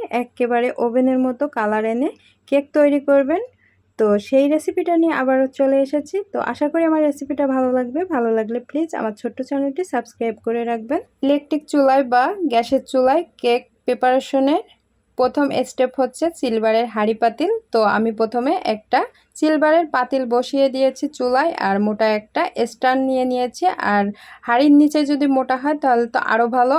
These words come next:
আর ঢাকনাটাও অবশ্যই চিলবারেরই হবে। কেকটা পারফেক্ট হওয়ার জন্য চিলবারের ঢাকনাটা কিন্তু খুবই গুরুত্বপূর্ণ। তো আমি চিলবারের ঢাকনা দিয়ে হাঁড়িটা ঢেকে দিয়েছি। চিলবারের ঢাকনা দিলে কেক যখন বেক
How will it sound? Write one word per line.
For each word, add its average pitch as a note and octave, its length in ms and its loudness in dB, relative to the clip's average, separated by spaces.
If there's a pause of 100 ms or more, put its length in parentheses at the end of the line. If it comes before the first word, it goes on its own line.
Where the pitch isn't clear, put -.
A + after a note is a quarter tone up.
আর G3 220 -2
ঢাকনাটাও B3 580 0 (160)
অবশ্যই B3+ 600 0
চিলবারেরই A3+ 680 0
হবে। A3+ 280 0 (380)
কেকটা C#4 360 0
পারফেক্ট C#4+ 540 -2
হওয়ার C4 260 2
জন্য C4+ 300 4 (420)
চিলবারের B3 500 2
ঢাকনাটা A#3 500 -2
কিন্তু B3 380 -2 (280)
খুবই C#4 320 0 (140)
গুরুত্বপূর্ণ। B3+ 800 4 (1120)
তো G#3+ 80 4 (140)
আমি A#3 240 0
চিলবারের C4 580 4 (200)
ঢাকনা A#3 340 0
দিয়ে C#4+ 220 2
হাঁড়িটা B3 360 2
ঢেকে B3+ 300 4
দিয়েছি। B3 440 2
চিলবারের C#4+ 460 4
ঢাকনা B3+ 340 0
দিলে B3+ 300 2 (500)
কেক B3 160 6 (120)
যখন B3 340 2 (120)
বেক A#3 220 -2